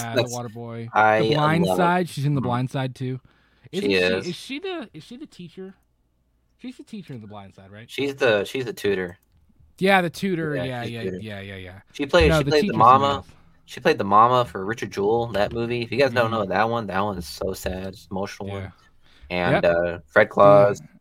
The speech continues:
Speaker 1: the unsinkable
Speaker 2: Uh,
Speaker 1: Molly Brown. That's
Speaker 2: yeah.
Speaker 1: her.
Speaker 2: Mm-hmm. Yep. She
Speaker 1: One
Speaker 2: was,
Speaker 1: of
Speaker 2: she played, uh, what's her fucking name? Hi-, she was in Highwaymen too. I liked her in that one. She doesn't have that many, like, roles that are, like, not as,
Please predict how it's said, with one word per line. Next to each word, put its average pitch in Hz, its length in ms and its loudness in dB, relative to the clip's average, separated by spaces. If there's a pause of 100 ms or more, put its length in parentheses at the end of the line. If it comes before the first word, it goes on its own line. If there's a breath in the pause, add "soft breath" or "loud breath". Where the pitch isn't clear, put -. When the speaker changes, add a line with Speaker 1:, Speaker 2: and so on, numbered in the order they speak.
(320)
Speaker 1:
the 135 120 -4
unsinkable 175 540 0
Speaker 2:
Uh, 190 60 0
Speaker 1:
Molly 196 260 0
Brown. 208 540 -2
That's 147 160 -6
Speaker 2:
yeah. 185 260 0
Speaker 1:
her. - 40 -20 (240)
Speaker 2:
Mm-hmm. 98 280 -6 (120)
Yep. - 240 -2 (340 soft breath)
She - 180 0
Speaker 1:
One 127 120 8
Speaker 2:
was, 160 100 4
Speaker 1:
of 143 140 0
Speaker 2:
she 135 160 -6
played, 131 320 6
uh, 98 440 4 (420)
what's - 160 -12
her 120 80 -12
fucking - 260 -10
name? 101 300 -6
Hi-, - 200 -2
she - 140 -6
was 123 80 -2
in 110 60 -6
Highwaymen 101 560 2
too. 104 280 0 (320 soft breath)
I 104 60 0
liked 107 140 0
her 98 60 0
in 92 80 -4
that 95 200 2
one. 92 180 -4 (420 loud breath)
She 254 180 -4
doesn't 320 220 4
have 147 280 4
that 117 160 -2
many, 113 220 -4
like, 90 280 -4 (160)
roles 104 500 0
that 104 60 2
are, 95 120 2
like, - 340 -12 (2000)
not 127 340 6
as, 127 400 2